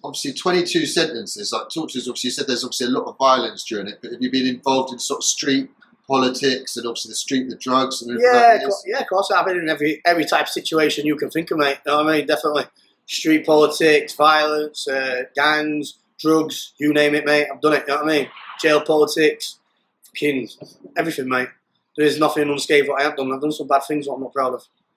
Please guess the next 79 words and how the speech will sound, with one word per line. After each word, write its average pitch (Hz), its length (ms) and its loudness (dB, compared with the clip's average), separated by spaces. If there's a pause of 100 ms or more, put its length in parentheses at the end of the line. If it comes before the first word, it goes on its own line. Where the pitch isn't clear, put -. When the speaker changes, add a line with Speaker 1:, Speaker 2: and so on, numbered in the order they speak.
(160)
Speaker 1:
Of - 60 -20
course. 135 360 -2
And 127 120 -2
so 156 200 0
on 170 80 0
this 160 160 -2
last 165 400 4
stretch, - 300 -4
these 127 280 -2
eight 131 160 0
months 135 240 0
you 123 80 -10
just - 280 -6
done, 113 300 -2
did 123 180 -4
you 135 40 2
have 127 120 0
any 131 100 0
drama 135 380 0
in 131 80 -2
there 131 100 -2
this 143 180 -6
time, 143 220 0
or 135 60 2
was 123 100 -2
it - 80 -10
nice 127 240 0
Speaker 2:
I 311 60 8
had, - 80 6
Speaker 1:
and - 160 2
Speaker 2:
I, 247 140 6
Speaker 1:
smooth? 262 200 -10
Speaker 2:
I 269 80 6
had, 254 240 4
I 226 60 0
had 208 100 0
a, - 40 -8
f-, 202 280 -2
a 196 80 -2
few 202 180 -2
fights, 175 460 0
uh, 156 500 2 (440)
on 160 140 4
this 143 180 0
jail 151 180 4
sentence 147 360 -2
here, 160 180 2
but 165 100 4
it 143 60 2
were 139 80 2
not 139 180 2
mega, 139 300 4
mate. 160 240 0 (120)
You 151 60 -4
know 143 80 0
what 143 80 0
I 151 40 0
mean? 147 180 2
I 139 100 0 (140)
didn't 147 180 -2
get 139 160 -6
past 147 200 -2
ten 147 120 -2
seconds, 147 380 -2
really. 139 200 4
I 143 60 4
caught 143 260 -2
him 135 60 -8
a - 20 -10
couple 143 200 -8
of - 80 -8
times, 147 180 0
put - 160 -8
him 143 80 -6
out, 147 120 2
and 139 80 -4
that 139 100 -2
were 165 80 4
it. - 100 -6